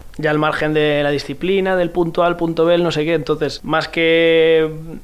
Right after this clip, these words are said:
que, que de la peña animarla a hacer parkour y tal, es animarla a que hagan algo que les llene lo suficiente como para que luego las decisiones que tome sean en base a eso. Eso ya sería la hostia. Eh, tampoco,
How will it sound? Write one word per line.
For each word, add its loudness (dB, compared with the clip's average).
que, -8
que -8
de -6
la -8
peña -4
animarla -4
a -8
hacer -10
parkour -6
y -6
tal, 0
es -2
animarla -2
a -10
que -6
hagan -2
algo -2
que -6
les -4
llene -2
lo 0
suficiente -4
como -2
para -4
que -8
luego -2
las -4
decisiones -4
que -4
tome -2
sean -2
en -2
base -4
a -4
eso. -8
Eso -10
ya -6
sería -8
la -8
hostia. -10
Eh, -12
tampoco, -6